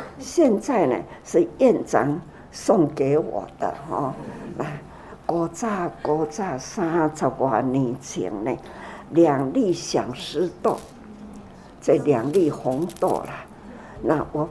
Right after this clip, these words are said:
把它叫做响狮豆。较早，搁较早叫做相思树啦。后来呢，马来西亚的送回来给我，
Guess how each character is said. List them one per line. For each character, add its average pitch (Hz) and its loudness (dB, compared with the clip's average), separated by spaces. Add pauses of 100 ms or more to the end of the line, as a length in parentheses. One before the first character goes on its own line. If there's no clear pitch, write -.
把 113 -2
它 180 -4
叫 151 -2
做 120 0
响 - -6 (160)
狮 151 -4 (180)
豆。 185 0 (1200)
较 254 -2
早， 226 2 (340)
搁 254 2
较 269 2
早 233 0
叫 175 4
做 175 -2 (280)
相 165 6
思 151 -2
树 135 -2
啦。 - -10 (920)
后 226 4
来 117 6
呢， 143 4 (460)
马 123 0
来 113 0
西 170 0
亚 71 0
的 - 0 (640)
送 254 2
回 113 4
来 117 0 (160)
给 135 -6
我， 95 -12